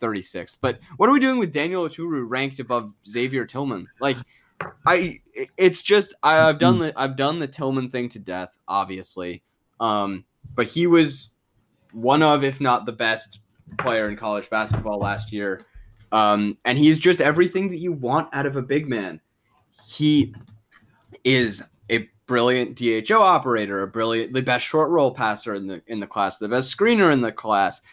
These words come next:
Speaker 1: uh, an incredible defensive player who is somewhat coverage versatile, uh, as a pick and roll player,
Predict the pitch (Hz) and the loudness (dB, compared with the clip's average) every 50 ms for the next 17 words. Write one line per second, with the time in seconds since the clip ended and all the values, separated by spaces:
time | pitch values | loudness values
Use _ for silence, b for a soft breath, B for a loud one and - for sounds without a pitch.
0 | b b b b - 123 120 117 113 110 - - 135 135 135 127 131 170 165 175 | b b b b 0 2 2 4 2 0 -2 -2 0 0 0 0 0 0 4 4
1 | 175 165 135 127 113 110 104 - 110 104 101 - 104 95 _ - 101 98 98 98 | 4 4 4 0 0 -2 -4 -4 -6 -6 -6 -8 -12 -14 _ -6 -4 -4 -2 -4
2 | 98 95 - _ _ _ _ _ - - 120 117 113 113 107 101 98 104 107 _ | -6 -8 -10 _ _ _ _ _ -6 0 2 4 4 4 2 0 -4 -8 -12 _
3 | _ _ _ _ 120 113 110 107 101 98 95 - - _ _ _ _ _ _ _ | _ _ _ _ -2 0 0 0 -2 -4 -8 -12 -16 _ _ _ _ _ _ _
4 | _ _ - - - - 190 175 175 175 170 165 160 156 - - 160 151 143 147 | _ _ -10 -6 -2 2 4 4 4 4 4 2 2 2 0 -2 -2 -2 -2 -2
5 | 147 143 143 139 143 139 135 139 - 139 139 135 135 135 156 - _ _ - 117 | -4 -4 -4 -4 -4 -4 -4 -4 -6 -4 -4 -4 -4 -4 -8 -14 _ _ -2 0
6 | 120 117 113 110 107 104 98 - - 117 117 107 107 107 - 131 - 117 113 117 | 2 4 4 2 2 0 -2 -4 -8 -8 -6 -6 -6 -6 -6 -6 -6 -4 -4 -2
7 | 117 117 117 117 - 120 113 117 117 110 107 | -2 -2 -2 -2 -2 0 0 2 2 0 -2